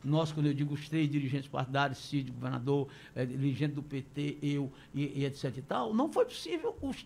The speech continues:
três partidos disputarem. Tivemos aí a sorte de ganhar a eleição com o, com o ex-prefeito, atual prefeito, Luiz Menezes, mas disputou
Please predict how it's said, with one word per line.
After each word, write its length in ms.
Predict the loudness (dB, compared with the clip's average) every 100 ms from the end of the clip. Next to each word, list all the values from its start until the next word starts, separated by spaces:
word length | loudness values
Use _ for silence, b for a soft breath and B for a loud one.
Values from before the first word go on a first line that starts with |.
| -2
três 380 | 0 2 0 2
partidos 500 | 2 2 2 0 0
disputarem. 540 | -2 -4 -2 -2 -2 -10 b b b b -8
Tivemos 420 | -2 0 0 0
aí 280 | 0 0 -4 B -8
a 120 | -6
sorte 400 | -2 0 0 -2
de 100 | -2
ganhar 240 | 0 2
a 60 | 2
eleição 500 | 2 2 2 2 2 B B B
com 160 | 0 0
o, 400 | 0 0 0 -2 -4
com 160 | -2 0
o 80 | 0
ex-prefeito, 580 | 0 -4 -2 -4 -4
atual 220 | -4 -2 -2
prefeito, 500 | -4 -4 -2 -2 -6 B B B
Luiz 240 | 4 4 6
Menezes, 500 | 6 10 10 10 6 0
mas 160 | 2 2
disputou 600 | 0 -4 -6 0 0